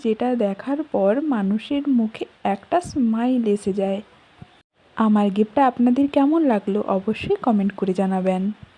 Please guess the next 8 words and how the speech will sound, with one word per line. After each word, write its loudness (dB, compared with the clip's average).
তারপর 2
সোজা 2
চলে 0
গেলাম 0
মেন 6
কোর্সের 0
দিকে, -4
কারণ 0